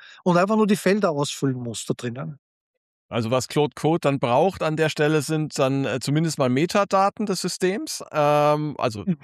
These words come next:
Speaker 2: Tabellennamen, äh, wie sind die Spalten bezeichnet,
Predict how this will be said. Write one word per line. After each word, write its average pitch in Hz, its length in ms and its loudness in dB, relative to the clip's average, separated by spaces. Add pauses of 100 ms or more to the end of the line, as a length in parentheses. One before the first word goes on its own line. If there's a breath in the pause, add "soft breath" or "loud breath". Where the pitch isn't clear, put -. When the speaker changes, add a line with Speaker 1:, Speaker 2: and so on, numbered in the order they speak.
Speaker 2:
Tabellennamen, 135 920 2 (180)
äh, 120 60 -10
wie 110 600 -4
sind 120 140 -6
die 110 60 -6
Spalten 139 320 -2
bezeichnet, 127 420 -2